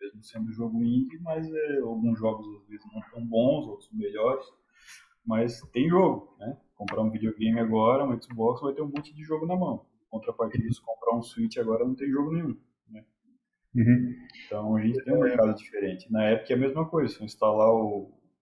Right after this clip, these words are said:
Speaker 1: o launcher da Epic agora, eu vou ter pelo menos dois jogos aí de graça.
Speaker 2: Uhum. Sim. É, é, enfim, é, eu particularmente acho isso bom, porque eu acho que o Steam precisa de concorrência,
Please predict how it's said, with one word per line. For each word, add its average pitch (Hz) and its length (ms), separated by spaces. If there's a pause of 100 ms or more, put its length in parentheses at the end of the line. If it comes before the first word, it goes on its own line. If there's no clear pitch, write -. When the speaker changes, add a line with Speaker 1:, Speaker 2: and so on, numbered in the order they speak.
(140)
Speaker 1:
o 107 340
launcher 113 360
da 110 120
Epic 113 240
agora, 113 440
eu 123 120
vou 135 100
ter 139 200
pelo 127 180
menos 127 220
dois 123 260
jogos 131 300
aí 135 140
de 147 80
graça. 139 400 (1000)
Speaker 2:
Uhum. 117 380 (1080)
Sim. - 500 (580)
É, 214 100
é, 110 680
enfim, 131 640
é, 98 420 (300)
eu 123 160
particularmente 147 640
acho - 280 (420)
isso 131 260
bom, 120 200
porque 151 160
eu 143 40
acho 147 140
que - 40
o 143 80
Steam 147 300
precisa 139 360
de 135 80
concorrência, 135 760